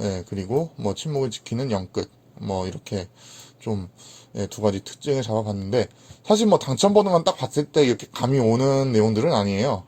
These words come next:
예, 사실 뭐, 뭐 저하계가 뭔지도 이제 모르시는 분들도 많으실 테고, 뭐 지금 영 끝이 안 나왔다고는 하는데 안 나온 끝수가 영 끝만 있는 것도 아니고, 뭐 여기 영으로 끝나는 번호가 지금 없으니까 좀 눈에 안 익을 수도 있거든요.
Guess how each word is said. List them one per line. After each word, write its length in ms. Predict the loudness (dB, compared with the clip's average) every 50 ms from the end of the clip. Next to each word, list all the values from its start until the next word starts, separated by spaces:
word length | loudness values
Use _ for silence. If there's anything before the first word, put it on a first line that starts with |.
| -8 -4
예, 280 | -4 -2 -2 -2 -4 -6
사실 280 | -8 -8 -8 -6 -4 -4
뭐, 160 | -4 -4 -6 -6 -14 -14 -14 -14 -10 -4
뭐 100 | -4 -4
저하계가 520 | 0 4 4 4 4 4 2 2 2 4
뭔지도 420 | 4 2 0 0 -2 0 2 2
이제 320 | 0 0 0 -2 -2 -2 -2
모르시는 540 | -4 -6 -4 -4 -4 -4 -4 -4 -4 -4 -4
분들도 240 | -4 -4 -4 -2
많으실 340 | -2 -2 -2 -4 -6 -8 -8
테고, 320 | -8 -4 0 0 -2 -2 -4 -16 -20 -20 -20 -10 0
뭐 260 | 4 4 4 4 2 -8 _ _ -10
지금 220 | -4 0 2 4 4
영 120 | 4 4
끝이 200 | 4 4 4 4
안 120 | 4 4 4
나왔다고는 480 | 4 4 4 4 2 2 2 2 0
하는데 580 | 0 0 0 0 2 4 4 6 4 4 2 0 _ _ -10 -4
안 160 | -2 0 4
나온 340 | 6 8 8 8 6 4 2
끝수가 360 | 0 -2 -2 0 4 4 6
영 120 | 6 4 2
끝만 260 | 2 2 2 2 2
있는 160 | 2 0 0
것도 200 | -2 -2 0 0
아니고, 400 | 0 0 0 0 0 -2 -2 -4 -6 -16 -20 -20 -20 _
뭐 200 | 0 4 4 6
여기 360 | 6 4 4 2 0 0 0 -4 _ _ _ _ _ _ -2
영으로 360 | 2 4 4 6 6 4 4
끝나는 300 | 2 2 0 2 2 2
번호가 280 | 2 0 0 2 2 2
지금 160 | 2 2 0
없으니까 500 | 0 -2 -2 -4 -4 -4 -2 0 0 0
좀 180 | 0 -2 -6 -6
눈에 300 | -4 -2 0 -2 -2 -4 _ -20 -20 -20 -20 -20 -16 -6
안 160 | -4 -2 0
익을 140 | 0 0 0
수도 160 | -2 -4 -6
있거든요. 440 | -6 -4 -4 -6 -6 -4 -8 -8 -8